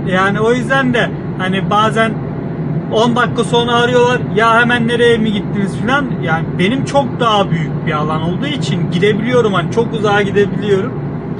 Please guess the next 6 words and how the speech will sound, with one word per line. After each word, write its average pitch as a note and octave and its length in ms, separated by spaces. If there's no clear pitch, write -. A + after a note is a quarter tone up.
Neyse C4 440
geri C4+ 240
dönmedim. C4 560
Bugün C4+ 240
de C#4 80
gittim. A#3 380